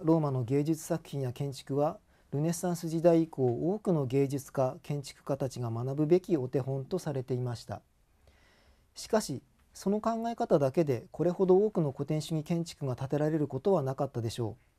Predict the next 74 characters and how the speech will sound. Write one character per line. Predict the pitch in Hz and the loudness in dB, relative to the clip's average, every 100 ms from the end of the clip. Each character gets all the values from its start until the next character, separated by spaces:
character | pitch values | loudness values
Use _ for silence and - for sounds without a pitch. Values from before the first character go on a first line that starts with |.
| _ _ | _ _
う。 | _ _ _ - | _ _ _ -6
そ | 180 | 0
の | 180 | 0
証 | 185 175 | 2 2
拠 | 175 | 4
に、 | 170 170 - _ _ _ _ | 2 2 -4 _ _ _ _
現 | - 180 208 | 0 0 2
代 | 226 226 | 0 0
人 | 190 165 | 2 4
よ | 147 | 4
り | 139 | 2
も | 131 117 | 0 -2
古 | 139 | 0
代 | 156 190 196 | 4 4 4
人 | 170 147 | 2 0
の | 127 | -2
方 | 135 131 | -2 -4
が | 120 - | -4 -4
優 | 143 | -2
れ | 175 | -2
て | 170 135 | 0 -2
い | |
た | 120 123 120 196 - _ | 0 -4 -4 -8 -20 _
と | 202 | -2
い | 202 | 0
う | 196 | 0
考 | 190 180 180 196 | 0 -2 0 0
え | 196 | 0
方 | 185 202 | 0 0
が | 160 120 | 0 -4
力 | - - 185 208 | -6 0 4 4
を | 151 | 4
失 | 120 - 175 180 | 0 -2 -2 -2
っ | |
た | - 175 | 0 2
二 | 151 | 2
十 | 147 190 | -2 -6
世 | - 226 | -4 -4
紀 | 196 | -2
に | 139 | -2
も、 | 110 98 - _ _ _ 143 170 | -4 -8 -18 _ _ _ -2 4
例 | 160 | 4
え | |
ば | 127 | 4
小 | 135 | 2
樽 | 151 147 | 2 2
の | 127 | 0
事 | 117 135 | -2 0
例 | 139 | 2
の | 139 | 2
よ | 139 139 | 0 0
う | |
に | 131 117 175 | 0 -4 -2
多 | 175 | -4
く | 214 180 | 0 0
の | 147 | 0
古 | 139 | -2
典 | 147 139 | -2 -2
主 | |
義 | 156 143 | -2 -2
建 | 160 151 | -2 -4
築 | - 147 | -6 -4
が | 165 160 | -2 -2
建 | 117 | -6
て、 | - 139 - | -2 -2 -4
建 | - | -4
て | 151 | 0
ら | 143 | 0
れ | 143 | 0
続 | 147 131 135 | -4 -8 -6
け | 165 | -4
ま | 156 | -4
し | 147 | -6
た。 | 107 | -10